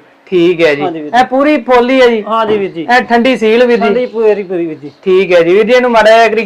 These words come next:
Speaker 1: ਗੇੜਾ ਦਵਾ ਹੋਇਆ ਇੱਥੇ।
Speaker 2: ਆ ਤੁਹਾਡੇ ਸਾਹਮਣੇ ਹੀ ਆ, ਕੋਈ ਉਹੋ ਜਿਹੀ ਸ਼ੁਕਰਾਂ ਸ਼ਾਕਰਾਂ ਨੇ ਵੀ ਹੈਗੀਆਂ ਵੀ।
Speaker 1: ਹਾਂਜੀ।
Speaker 2: ਕਿਸੇ ਦੇ ਡੰਗਰ ਕਾਲਾ ਬੜਾ ਪੈਂਦਾ ਵਾ।
Speaker 1: ਹਾਂਜੀ, ਕਾਲਾ ਪੈ ਜਾਂਦਾ ਜੀ।
Speaker 2: ਹਾਂਜੀ, ਕਾਲਾ ਪਨ ਨਹੀਂ ਹੈਗਾ ਵੀ।
Speaker 1: ਠੀਕ ਹੈ
Speaker 2: ਝੋਟੀ ਆ
Speaker 1: ਜੀ।
Speaker 2: ਦੂਜੇ ਸੂਏ ਵੀਰ ਜੀ।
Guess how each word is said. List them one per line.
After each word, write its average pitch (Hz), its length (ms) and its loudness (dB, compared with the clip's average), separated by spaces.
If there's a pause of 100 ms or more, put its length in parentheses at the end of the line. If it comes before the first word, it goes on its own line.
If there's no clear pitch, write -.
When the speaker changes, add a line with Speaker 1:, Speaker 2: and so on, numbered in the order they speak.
Speaker 1:
ਗੇੜਾ 185 260 2
ਦਵਾ 196 240 0
ਹੋਇਆ 190 120 0
ਇੱਥੇ। 151 220 -8 (2000)
Speaker 2:
ਆ - 40 -16
ਤੁਹਾਡੇ 220 280 -2
ਸਾਹਮਣੇ 226 340 -4
ਹੀ 262 120 -2
ਆ, 262 200 -4
ਕੋਈ 233 260 -4
ਉਹੋ 240 200 0
ਜਿਹੀ 233 140 -10
ਸ਼ੁਕਰਾਂ 220 360 -6
ਸ਼ਾਕਰਾਂ 226 380 -4
ਨੇ 233 180 -8
ਵੀ 233 160 -10
ਹੈਗੀਆਂ 180 340 -6
ਵੀ। 160 140 -12 (240)
Speaker 1:
ਹਾਂਜੀ। 214 240 0
Speaker 2:
ਕਿਸੇ 302 140 0
ਦੇ 226 100 0
ਡੰਗਰ 220 240 -4
ਕਾਲਾ 233 300 0
ਬੜਾ 220 160 -2
ਪੈਂਦਾ 196 340 -4
ਵਾ। 160 160 -6 (280)
Speaker 1:
ਹਾਂਜੀ, 196 180 -2
ਕਾਲਾ 208 300 4
ਪੈ 185 180 0
ਜਾਂਦਾ 147 300 -2
ਜੀ। 143 60 0
Speaker 2:
ਹਾਂਜੀ, 165 240 -10
ਕਾਲਾ 233 240 0
ਪਨ 214 180 -8
ਨਹੀਂ 208 140 -8
ਹੈਗਾ 151 180 -8
ਵੀ। 135 120 -18 (360)
Speaker 1:
ਠੀਕ 165 240 -4
ਹੈ 175 60 4
Speaker 2:
ਝੋਟੀ 170 260 0
ਆ 277 60 0
Speaker 1:
ਜੀ। 220 60 -4
Speaker 2:
ਦੂਜੇ 233 300 -2
ਸੂਏ 240 220 -2
ਵੀਰ 226 140 -4
ਜੀ। 208 200 -8